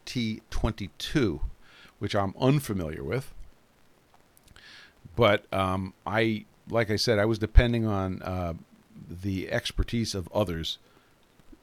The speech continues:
to, um, to find that, uh, Sensorion sensor. So if there's something even better, I'm interested to know, but, uh,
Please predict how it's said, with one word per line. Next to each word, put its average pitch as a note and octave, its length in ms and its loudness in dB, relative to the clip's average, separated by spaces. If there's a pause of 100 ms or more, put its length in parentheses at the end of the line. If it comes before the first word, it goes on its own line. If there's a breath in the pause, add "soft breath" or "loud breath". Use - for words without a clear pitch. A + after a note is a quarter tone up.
(140)
to, F2 400 -2
um, D#2 180 -6 (480)
to A2+ 100 -2
find G2 420 0 (680)
that, G2 340 -2 (120)
uh, F2 120 -4
Sensorion E2+ 640 -4
sensor. - 400 -4
So - 140 -6
if D#2+ 60 -8
there's E2 160 -8
something G2+ 320 -4 (160)
even C#3+ 420 -2
better, A2 520 2 (500 soft breath)
I'm G2+ 160 -6
interested G2+ 440 -8
to - 80 -12
know, E2+ 340 -4
but, D#2 160 -10 (760 soft breath)
uh, - 60 -16